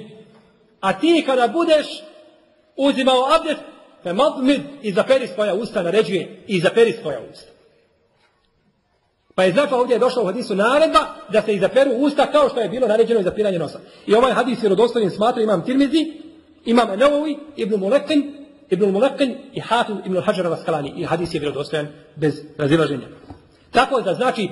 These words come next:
postoji također predaja koja ukazuje da je obavezno šta?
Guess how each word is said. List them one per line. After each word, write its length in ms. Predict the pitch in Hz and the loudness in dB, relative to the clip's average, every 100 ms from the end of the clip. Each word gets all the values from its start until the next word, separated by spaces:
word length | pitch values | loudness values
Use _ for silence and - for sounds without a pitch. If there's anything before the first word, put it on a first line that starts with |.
| 208 | 4
postoji 500 | 262 302 - 285 226 | 4 4 0 -6 -4
također 500 | 220 262 277 233 - | 0 2 2 0 2
predaja 340 | 302 320 277 | 2 4 0
koja 240 | 247 240 | 0 0
ukazuje 720 | 214 190 285 285 285 - - - | 0 0 0 2 2 0 -4 -6
da 80 | 190 | 2
je 160 | 208 294 | 4 4
obavezno 420 | 294 254 214 190 | 2 0 0 -2
šta? 340 | - 240 - | -2 -4 -4